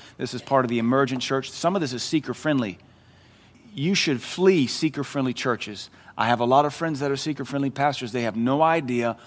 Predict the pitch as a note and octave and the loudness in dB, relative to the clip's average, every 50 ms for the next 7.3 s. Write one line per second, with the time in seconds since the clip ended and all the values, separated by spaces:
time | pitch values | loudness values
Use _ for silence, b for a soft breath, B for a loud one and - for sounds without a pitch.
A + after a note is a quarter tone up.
0 | B B B A#2+ B2 A#2+ - - - - C#3 C3+ C#3+ C#3+ C#3 B2+ B2 B2 G#2+ G#2 | B B B -4 -4 -2 -4 -6 -2 2 2 2 2 2 0 -2 -2 -2 -2 -2
1 | A#2+ B2 A#2+ - A#2 G2+ - - G#2 G2+ - B B B B - B2 C#3 D#3 D#3+ | -2 -2 -2 -4 -6 -8 -4 -4 -4 -4 -4 B B B B 0 2 4 4 4
2 | C#3+ C3 B2 D#3 D#3+ - - D#3 C#3 - - - B2 G#2 A2 C#3+ D3+ C#3+ - C#3+ | 2 2 2 0 0 0 -2 -6 -6 -6 -6 -8 -6 -2 0 0 0 0 -2 -6
3 | B2 A2 C3 C3 B2+ B2+ B2+ C3 C3 C3+ B2+ - - A2+ A2 A#2+ C3 C3 B2+ B2 | -4 -2 -2 -2 0 0 2 2 2 0 -2 -4 -6 -4 -2 0 0 0 0 -2
4 | A#2+ G#2 G#2 G2+ G#2 A2 A#2 A#2+ A2+ G2 E2+ D2+ - - - - - - _ - | -2 -2 -4 -2 -2 2 2 2 2 0 -4 -10 -14 -18 -20 -20 -20 -20 _ -20
5 | _ - b b b b b b b b b b b b b b - D3+ C#3 C3+ | _ -20 b b b b b b b b b b b b b b -2 0 0 4
6 | D3 F#3+ G#3+ G#3+ - A#3+ A3+ G3 - G#3+ G#3 G3 F3+ E3+ F3 E3 D3 C3+ - - | 6 6 6 6 4 -2 -2 0 4 4 4 4 6 4 4 4 2 2 0 0
7 | - C#3 B2+ C3+ C3 C3+ | -2 0 0 0 -2 -2